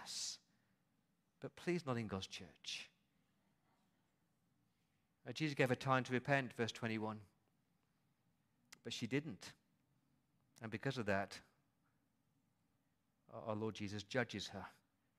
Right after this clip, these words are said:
Verse twenty-two, "I will cast her on a bed of suffering. I will make those who commit adultery with her suffer intensely, unless they repent of her ways,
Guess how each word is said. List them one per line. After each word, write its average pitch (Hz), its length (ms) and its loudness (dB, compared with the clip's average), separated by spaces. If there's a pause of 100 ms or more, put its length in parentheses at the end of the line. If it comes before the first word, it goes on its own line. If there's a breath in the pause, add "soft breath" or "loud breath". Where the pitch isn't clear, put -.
(960)
Verse 110 160 2
twenty-two, 117 480 6
"I 110 60 12
will 110 100 10
cast 135 640 6
her 110 220 6
on 107 180 2
a 104 40 0
bed 107 220 2
of 107 100 -2
suffering. 113 480 0
I 113 120 4
will 110 140 6
make 117 380 4
those 113 220 6
who 113 80 0
commit 110 280 -2
adultery 110 440 2
with 113 200 2
her 104 200 6 (280 loud breath)
suffer - 340 0
intensely, 117 720 0
unless 127 380 2
they 156 80 4
repent 143 360 0
of 127 80 -6
her 127 120 0
ways, 95 420 4